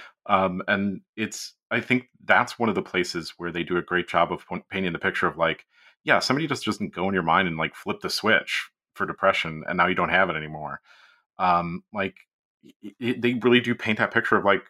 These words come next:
okay, like, Bob is now certainly on an uphill trajectory, um, but, like, y-, that's still gonna be a, a, a, a path,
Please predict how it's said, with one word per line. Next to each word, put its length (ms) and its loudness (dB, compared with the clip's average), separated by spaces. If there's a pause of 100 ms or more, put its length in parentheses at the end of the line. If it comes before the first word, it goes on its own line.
(160)
okay, 340 2 (260)
like, 280 -4 (600)
Bob 220 6
is 140 4
now 480 4 (680)
certainly 340 0
on 160 4
an 140 -6
uphill 340 4
trajectory, 760 -4 (560)
um, 460 0 (120)
but, 140 -6
like, 320 2 (140)
y-, 240 -4
that's 220 2
still 140 2
gonna 140 4
be 180 2
a, 140 2
a, 340 -2 (120)
a, 100 -4 (220)
a 60 -4
path, 600 0